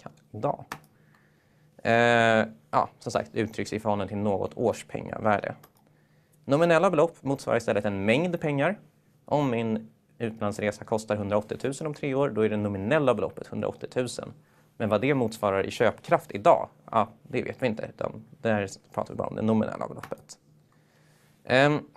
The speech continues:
det viktiga när man räknar med det här, vi såg att det inte spelar så stor roll om vi räknade med reala belopp eller med nominella belopp. Men det viktiga är att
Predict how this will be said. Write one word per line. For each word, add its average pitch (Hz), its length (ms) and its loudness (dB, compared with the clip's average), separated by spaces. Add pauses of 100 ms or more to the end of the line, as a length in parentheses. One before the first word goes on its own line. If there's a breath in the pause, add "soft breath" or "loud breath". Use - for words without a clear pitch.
(600)
det 123 120 0
viktiga 156 500 2
när 147 120 -4
man 143 120 2
räknar 131 220 2
med 127 120 0
det 117 40 4
här, 151 200 2 (500)
vi 120 140 -2
såg 127 300 4
att 131 100 0
det 131 60 -6
inte 110 100 -12
spelar 104 220 -2
så 110 80 -6
stor 107 220 -2
roll 113 140 2
om 107 60 -4
vi 107 80 -2
räknade 98 280 -2
med 95 140 -4
reala 101 320 0
belopp 120 320 -2
eller 95 160 -4
med 98 120 -6
nominella 131 440 -2
belopp. 156 220 0 (720 soft breath)
Men 117 140 0
det 127 60 2
viktiga 139 280 2
är 110 60 4
att 107 160 0